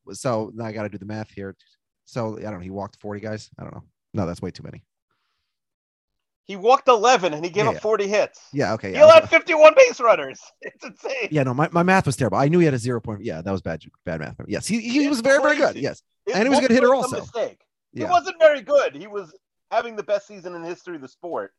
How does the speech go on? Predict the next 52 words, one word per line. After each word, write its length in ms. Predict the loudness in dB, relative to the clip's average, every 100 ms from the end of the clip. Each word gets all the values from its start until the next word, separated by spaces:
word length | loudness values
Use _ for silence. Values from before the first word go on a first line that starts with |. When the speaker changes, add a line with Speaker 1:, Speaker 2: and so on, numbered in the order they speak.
| _ _ 0
Speaker 1:
Well, 120 | 6
Speaker 2:
by 120 | 8
a 20 | 6
Speaker 1:
but 140 | 4
Speaker 2:
lot. 60 | 4
Speaker 1:
listen, 260 | 4 2
you 100 | 0
can't, 260 | 2 -2 -2
Speaker 2:
He 60 |
Speaker 1:
it's 100 | -2
Speaker 2:
had 40 | 0
a 20 |
Speaker 1:
small 180 | 4 4
Speaker 2:
one 80 | 6
Speaker 1:
sample 240 | 4 6
Speaker 2:
E 40 |
R 20 | 4
A. 20 |
Speaker 1:
size, 360 | 2 -2 -10 -2
right? 160 | -2
Like, 140 | -2 -2
Kyrie 340 | -2 0 -2
was 140 | -2
putting 180 | -6 -8
up 100 | -6
ridiculous 380 | -8 -8 -10 -6
numbers, 300 | -4 -2 -2
and 80 | -2
then 80 | -4
he 60 |
has 100 | -4
to 80 | -6
start 180 | -8 -6
playing 260 | -6 -6
more 160 | -6 -8
than 140 | -6
once 220 | -8 -10 -10
every 140 | -10
six 180 | -10 -2
days, 320 | 0 0 -4
and 60 | -8
all 80 | -8
of 60 |
a 40 | -8
sudden 140 | -8
he's 100 | -6
not 120 | -6
putting 120 | -8
up 80 | -10
ridiculous 320 | -10 -10 -10
numbers 240 | -10 -12 -20
anymore. 240 | _ _